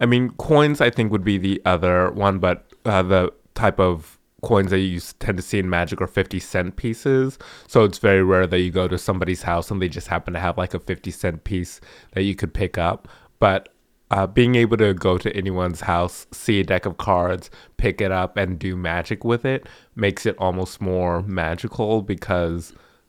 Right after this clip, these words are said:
if I have a deck of cards, uh, people are like, "Oh, that's a trick deck of cards." But if I walk, if somebody just, like, has a deck of cards and I pick it up and do something,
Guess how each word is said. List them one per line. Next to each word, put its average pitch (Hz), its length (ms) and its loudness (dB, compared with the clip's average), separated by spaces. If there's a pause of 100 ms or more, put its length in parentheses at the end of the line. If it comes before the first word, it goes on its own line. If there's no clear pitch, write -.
(560)
if 110 260 2 (120)
I 120 220 4
have 101 320 0
a 98 40 -2
deck 87 240 -4
of 82 120 -6
cards, 80 680 -4 (300)
uh, 87 280 2
people 104 340 0
are 92 40 4
like, 90 240 0
"Oh, 104 140 2
that's 98 220 0
a 92 40 -6
trick - 360 -4
deck 85 180 -2
of 76 140 -8
cards." 85 580 -6 (240)
But 120 140 6
if 104 100 4
I 104 160 6
walk, 95 400 2 (240)
if - 140 0
somebody 104 420 2
just, - 220 -6
like, 90 160 0
has 90 320 0
a 87 40 -6
deck 85 180 -6
of 78 120 -12
cards 90 380 0
and 87 100 -4
I 85 160 -2
pick - 300 -10
it 90 80 -2
up 87 140 -2
and 90 180 -6
do 139 140 2
something, 85 540 -6